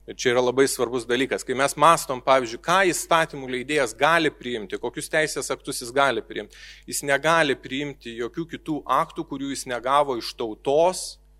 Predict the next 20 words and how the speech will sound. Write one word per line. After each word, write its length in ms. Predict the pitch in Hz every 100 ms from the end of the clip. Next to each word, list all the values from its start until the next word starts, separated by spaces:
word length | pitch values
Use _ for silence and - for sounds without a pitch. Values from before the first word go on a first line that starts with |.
| _ _ _ _ _ _ - _ _
jam 280 | 123 135 135
deleguotų. 680 | 127 123 123 127 110 - - _ _ _ _ _ - _ _ _ _ _ _
Tai 140 | 139
jeigu 260 | 165 165 170
individas 600 | 170 165 170 180 101 -
šiuo 180 | 131 131
atveju 320 | 117 120 117
neturi 400 | 117 - 139 120
tokios 400 | 104 95 110 -
teisės 480 | 117 113 - 151 104
atimti 380 | - 110 - -
savo 240 | 107 98
gyvybę, 480 | 95 90 117 156 202 - _ _ _ - - _ _ _ _
prigimtinės 640 | - 101 101 95 143 151 151
teisės, 360 | 156 160 - 165 _ - _ - - _ -
tai 140 | 156 175
neturi 460 | 156 - 104 107
ir 120 | 110 107
valstybė. 560 | 110 - - 131 - _ _ _ _ - _ _ _ _ _ _ _ _ - - _ - -
Labai 300 | 139 151 247